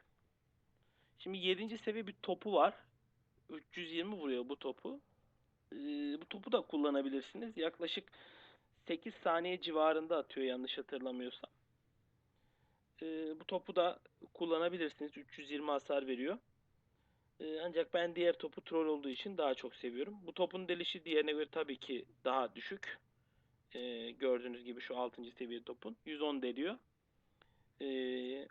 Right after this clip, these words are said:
gold mermisi yüz otuz altı. H mermisi, benim kullandığım mermi seksen altı deliyor. Genelde, e, seviye,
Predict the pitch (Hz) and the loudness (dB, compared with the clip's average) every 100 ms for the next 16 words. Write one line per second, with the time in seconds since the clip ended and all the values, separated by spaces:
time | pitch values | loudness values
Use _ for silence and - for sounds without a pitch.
0 | - 147 139 - 127 123 117 - 120 131 | -2 2 4 2 -4 -2 -4 -8 -8 -8
1 | 131 - 151 156 - 170 160 _ _ _ | -6 0 0 0 -2 -2 -2 _ _ _
2 | _ _ _ _ - - 147 151 135 120 | _ _ _ _ -18 4 8 8 6 -2
3 | 120 123 135 156 151 147 147 143 147 143 | -4 0 2 2 -2 0 2 2 2 2
4 | 127 127 151 247 - - 185 - 165 160 | 2 0 0 -4 -8 -2 -2 0 2 2
5 | 156 - 131 175 175 202 165 143 185 - | 2 -4 0 0 2 6 6 6 4 0
6 | - - - 147 139 135 131 127 127 - | -16 -16 -2 2 4 4 2 2 -2 2
7 | 175 180 185 | 2 4 0